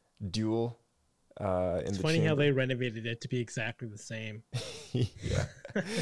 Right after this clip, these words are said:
Speaker 1: Yeah, I guess the only thing different about it is the floor has a giant
Speaker 2: The
Speaker 1: Imperial
Speaker 2: Imperial
Speaker 1: logo on it
Speaker 2: logo.
Speaker 1: now.
Speaker 2: Yeah. Did the old floor have a, a Republic logo?
Speaker 1: I can't remember, honestly.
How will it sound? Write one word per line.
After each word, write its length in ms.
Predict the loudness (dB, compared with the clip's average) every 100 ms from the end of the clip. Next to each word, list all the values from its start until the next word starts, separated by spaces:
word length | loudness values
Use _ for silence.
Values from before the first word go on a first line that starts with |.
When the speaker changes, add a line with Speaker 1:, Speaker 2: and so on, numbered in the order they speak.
| 0 -2 6
Speaker 1:
Yeah, 160 | 12
I 80 | 12
guess 180 | 12 12
the 100 | 12
only 180 | 12 12
thing 180 | 10 8
different 380 | 8 8 6
about 340 | 6 8 8 8
it 100 | 6
is 140 | 2
the 100 | -2
floor 480 | -8 -4 0 2 4
has 260 | 4 2 2
a 260 | 0 0 -4
giant 540 | -6 -2 2 4 2 0
Speaker 2:
The 60 |
Speaker 1:
Imperial 420 | -2 -2 0 2 4
Speaker 2:
Imperial 380 | 4 4 4
Speaker 1:
logo 40 | 2
on 40 |
it 160 | -2 -4
Speaker 2:
logo. 20 |
Speaker 1:
now. 260 | -4 -6 -8 _ _ _ _ -10
Speaker 2:
Yeah. 180 | -6 -6 -10 -14 -2
Did 140 | 0
the 80 | 4
old 260 | 8 8
floor 260 | 8 4 4
have 240 | 2 2 4
a, 580 | 4 4 2 0 -8 -16 _ _
a 120 | -6 -6
Republic 400 | -4 -4 -4 -4
logo? 400 | -8 -6 -8 -10 _ _ _ _ -10
Speaker 1:
I 80 | -4 -4
can't 600 | -4 -12 -12 -10 -10 -8
remember, 640 | -8 -6 -4 -4 -2 -2
honestly. 680 | -2 -6 -10 -12 -12 -12 -14